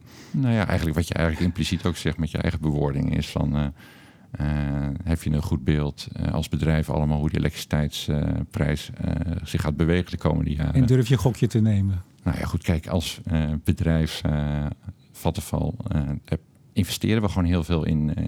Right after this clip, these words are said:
Speaker 1: in duurzame elektriciteit. Ik geloof de komende twee jaar zo'n, eh, anderhalf miljard. Ja, dus dat, eh, dit is onze, ons expertiseveld waar we, eh, ons op richten. Dit is onze business.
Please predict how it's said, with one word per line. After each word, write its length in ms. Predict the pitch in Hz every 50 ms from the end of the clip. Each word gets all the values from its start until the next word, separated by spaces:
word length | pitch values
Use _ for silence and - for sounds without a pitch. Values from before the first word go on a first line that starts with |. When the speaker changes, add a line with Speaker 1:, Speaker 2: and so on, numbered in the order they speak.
| -
Speaker 1:
in 220 | - - - 82 76
duurzame 460 | - 82 80 78 76 78 73 73 73
elektriciteit. 600 | 73 73 73 - - - - 90 85 73 - - - - - - - - - - -
Ik 120 | - - -
geloof 240 | - - 73 71 -
de 80 | - -
komende 800 | - - 78 76 78 71 76 73 69 71 71 69 69 71 71 65 -
twee 260 | - - 85 76 71
jaar 260 | 71 71 71 69 69
zo'n, 340 | - - 71 69 69 69 69 69 67
eh, 60 | 67 69 69 69 - -
anderhalf 400 | - 82 71 71 73 73 - -
miljard. 480 | 107 73 73 76 82 87 87 - - - - - - - - - - - - _ - -
Ja, 140 | - 78 85 87 85 - -
dus 220 | - 78 71 -
dat, 260 | - 73 67 - - -
eh, 160 | 71 69 69 67 69 69 - - - _ _ _ - - - - - - -
dit 120 | - - 82
is 120 | 82 76
onze, 440 | 80 76 90 78 - - 78 76 -
ons 160 | - 76 -
expertiseveld 960 | - - - - - - - 95 90 80 - - - - 73 71 71 - - - - - - - - - - - - - -
waar 240 | 80 78 71 71
we, 80 | 69 73
eh, 380 | 76 76 76 80 80 78 76 73
ons 200 | - - 78 -
op 80 | - 78
richten. 320 | - - 90 87 - -
Dit 100 | - - 76
is 80 | 73 69
onze 200 | 71 67 - 73
business. 420 | 78 82 - - - 85 - -